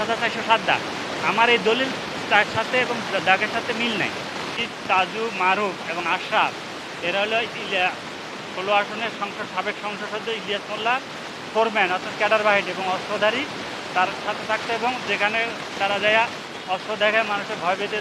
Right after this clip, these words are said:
দেখায়, জায়গা দখল, চাঁদাবাজি, বিভিন্ন ধরনের অকারেন্স করতো। মানে হুমকি দিতেছে, এবং আমার জমির ওখানে যাওয়ার পরে আমি প্রশাসনের কাছে সাহায্য দিতে, পরে প্রশাসন যখন সেনাবাহিনীরা আসে, তখন তারা সব ওইখান থেকে ভেগে চলে যায়,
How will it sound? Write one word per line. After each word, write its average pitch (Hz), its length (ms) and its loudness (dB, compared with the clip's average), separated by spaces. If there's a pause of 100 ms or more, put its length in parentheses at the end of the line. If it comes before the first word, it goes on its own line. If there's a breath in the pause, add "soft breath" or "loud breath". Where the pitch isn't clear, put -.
দেখায়, 220 300 -2
জায়গা 190 180 2 (100)
দখল, 208 220 0 (600)
চাঁদাবাজি, 202 540 2 (460)
বিভিন্ন 196 280 -6
ধরনের 208 300 -2
অকারেন্স 180 360 -2
করতো। 143 180 -10 (100)
মানে 180 180 -6
হুমকি 202 300 -6
দিতেছে, 240 300 -6 (120)
এবং 226 140 -2 (160)
আমার 196 200 -4
জমির 214 280 -2
ওখানে 220 180 -2 (100)
যাওয়ার 202 260 4
পরে 226 160 0 (540)
আমি 202 120 -4 (120)
প্রশাসনের 196 440 -6
কাছে 220 140 -2 (100)
সাহায্য 196 240 -2
দিতে, 214 220 -6
পরে 208 200 -2
প্রশাসন 190 400 -8
যখন 202 180 -8
সেনাবাহিনীরা 202 600 -2
আসে, 208 160 -4 (380)
তখন 185 220 -4
তারা 190 200 2
সব 185 160 -6
ওইখান 180 240 -6
থেকে 196 140 -4 (500)
ভেগে 185 260 -2
চলে 175 200 0
যায়, 123 140 -4